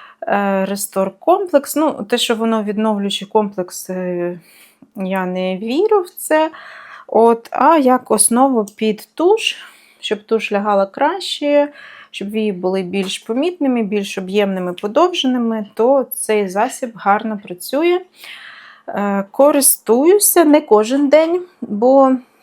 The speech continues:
це, знаєте, якщо туш непогано сама по собі робить ефект, то я, е, пропускаю цей крок, бо це виходить для мене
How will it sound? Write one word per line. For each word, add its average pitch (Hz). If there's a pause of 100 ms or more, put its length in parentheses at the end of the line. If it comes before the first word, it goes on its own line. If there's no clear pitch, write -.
це, 247
знаєте, 233
якщо 208
туш 247
непогано 269
сама 269
по 269
собі 247
робить 233
ефект, 226
то 269
я, 233 (140)
е, 190
пропускаю 226
цей 180
крок, 294
бо -
це 220
виходить 202
для 175
мене 190